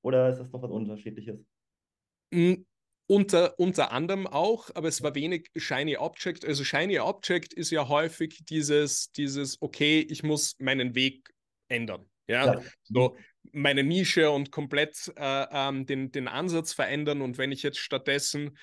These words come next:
Speaker 2: wenn ich jetzt statt, äh, ähm, einem Podcast, wenn ich stattdessen jetzt Reels mache, dann funktioniert's und so
Speaker 1: Ja.
Speaker 2: weiter. Ja?
Speaker 1: Ja.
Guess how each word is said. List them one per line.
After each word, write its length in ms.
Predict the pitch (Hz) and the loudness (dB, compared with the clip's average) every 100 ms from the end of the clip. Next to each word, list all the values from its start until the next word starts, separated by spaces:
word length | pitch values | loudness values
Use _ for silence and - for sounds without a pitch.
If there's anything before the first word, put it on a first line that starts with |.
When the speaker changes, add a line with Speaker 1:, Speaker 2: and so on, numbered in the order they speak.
| - | -16
Speaker 2:
wenn 100 | - | -8
ich 60 | 127 | 0
jetzt 160 | 135 - | 0 0
statt, 580 | - 135 131 - - - | 0 2 2 -4 -12 -8
äh, 280 | 131 131 - 131 127 127 | -4 -2 -2 -2 0 0
ähm, 180 | 131 - | -2 -4
einem 240 | 135 127 | -4 -4
Podcast, 520 | - 160 - 139 139 - | 0 -2 2 0 0 -4
wenn 100 | 139 | -6
ich 120 | - | -4
stattdessen 440 | 135 127 131 - | -6 0 0 2
jetzt 220 | 123 123 | 0 0
Reels 320 | 131 160 156 147 | 0 2 0 0
mache, 220 | 135 - | -2 0
dann 200 | - 127 | -2 -2
funktioniert's 800 | 127 127 120 - 117 110 101 - - _ - | -2 -8 -8 -6 -2 -2 -2 -6 -10 _ -8
und 140 | 107 | -4
so 100 | 104 | -2
Speaker 1:
Ja. 60 | 92 | -2
Speaker 2:
weiter. 240 | 87 71 69 _ | -2 -8 -12 _
Ja? 180 | 117 143 | 0 2
Speaker 1:
Ja. 200 | 101 | 0